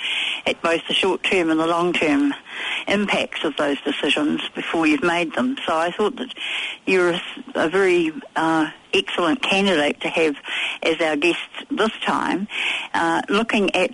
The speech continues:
the choices the council faces, uh, with its reduced income, with, uh, so, so many, uh, sources of income, like, um, not just rates,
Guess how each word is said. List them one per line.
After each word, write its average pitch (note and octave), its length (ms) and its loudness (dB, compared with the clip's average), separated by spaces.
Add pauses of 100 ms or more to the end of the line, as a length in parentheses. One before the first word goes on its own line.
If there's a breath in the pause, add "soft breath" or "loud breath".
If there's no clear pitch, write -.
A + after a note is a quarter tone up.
(120)
the F#3 240 2
choices A3+ 560 0
the D#3+ 60 -4
council G#3+ 440 -2
faces, D3 520 0 (800 loud breath)
uh, D3+ 340 2
with D#3+ 200 0
its - 280 -4
reduced F#3 420 2
income, G3+ 600 2 (120)
with, D#3 220 -2 (140)
uh, D3 200 0 (140)
so, E3+ 260 2 (760)
so F3 100 2
many, E3 420 4
uh, D3+ 260 2 (840 loud breath)
sources G3+ 460 2
of C#3 120 2 (300)
income, D3 520 4
like, C#3+ 300 0 (100)
um, C#3+ 320 0 (640 loud breath)
not G3 160 0
just D3 240 0
rates, E3+ 300 0